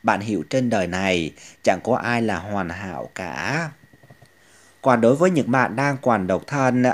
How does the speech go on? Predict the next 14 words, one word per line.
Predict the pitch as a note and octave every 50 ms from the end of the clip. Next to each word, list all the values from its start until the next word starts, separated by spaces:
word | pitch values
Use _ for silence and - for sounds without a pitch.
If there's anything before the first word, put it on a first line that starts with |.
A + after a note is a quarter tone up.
| - - - - - -
cũng | - A#2 G#2 F2
có | - G#2 A#2+ C3
thêm | - C#3+ C3+ B2 B2 A#2
nhiều | A2+ A2+ A2+ G#2+ F2+ D#2+ -
cơ | - C3 B2+
hội | B2 B2+ C3 A#2+ A2+ G2+ F2+ D2 - - _
để | - B2+ B2+ G#2+ F2+ C#2 D#2+ B2+ D#3 D#3 - - - _
tiếp | - E3+ F3 F3
xúc | - F#3 G3 F#3+ -
với | - A#2 A#2+ C#3
những | D#3 C3+ G2 G2 A2
người | A2+ G#2+ F#2 E2
khác | - - C#3 D#3 D#3
phái, | D#3 - - A2+ G2+ G2 G2 G#2 C3+ F#3